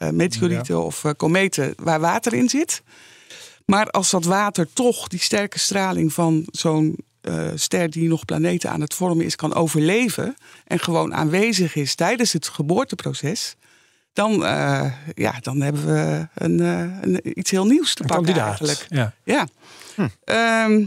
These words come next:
Speaker 1: dus ja, ze, ze gaan daar, eh, eh, meer, eh, onderzoek aan doen. Eh, kijken of dat ook bij andere sterren het geval is.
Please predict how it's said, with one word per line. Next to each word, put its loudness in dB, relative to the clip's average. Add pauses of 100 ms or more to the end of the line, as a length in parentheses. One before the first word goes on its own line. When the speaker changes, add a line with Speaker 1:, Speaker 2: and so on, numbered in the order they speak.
Speaker 1:
dus 2
ja, 2
ze, 0
ze 0
gaan 0
daar, 0
eh, 0 (440)
eh, 0
meer, 4
eh, 0 (200)
onderzoek 0
aan 0
doen. 2
Eh, -2
kijken -4
of -8
dat -6
ook -2
bij -2
andere 0
sterren 0
het -4
geval -2
is. -4